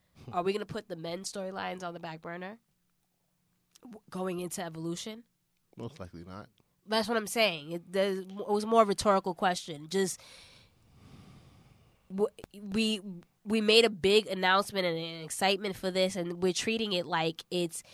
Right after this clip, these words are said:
Speaker 2: we're treating it like the Saudi, essentially what s-, the Saudi Arabia pay-per-views and this Australia pay-per-view should be treated. Like, as one of, it's kinda like a, a huge live event.
Speaker 1: Right.
Speaker 2: You know what I mean?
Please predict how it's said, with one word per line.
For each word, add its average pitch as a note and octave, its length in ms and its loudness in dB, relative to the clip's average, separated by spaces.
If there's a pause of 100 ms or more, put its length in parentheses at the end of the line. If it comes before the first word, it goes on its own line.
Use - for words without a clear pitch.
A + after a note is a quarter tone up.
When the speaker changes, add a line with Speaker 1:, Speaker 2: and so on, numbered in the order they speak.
(260)
Speaker 2:
we're C4 160 6
treating D#4+ 380 0
it C4 120 2
like G#3+ 240 4 (160)
the F#3+ 120 -4
Saudi, G#3 400 4
essentially A3 500 0
what F3+ 240 0
s-, - 280 -10
the F3+ 120 0
Saudi G#3 340 2
Arabia F#3+ 460 0
pay-per-views G3 640 -4
and D#3+ 480 -6
this E3 180 -6
Australia F3 800 0
pay-per-view F3 480 -2
should E3 200 -4
be E3 140 -2
treated. D#3 500 -8 (1300)
Like, F3+ 300 4 (120)
as F#3 260 0
one G3 200 2
of, F#3+ 180 0
it's G3 180 -2
kinda G3+ 200 2
like F#3 160 0
a, D#3+ 80 -2 (120)
a F3 120 0
huge G3 360 -4
live F3 280 0
event. D#3 320 -8 (580)
Speaker 1:
Right. G#2 220 -12 (180)
Speaker 2:
You E3+ 160 0
know E3+ 80 0
what E3 60 -2
I E3 40 -2
mean? E3+ 380 -4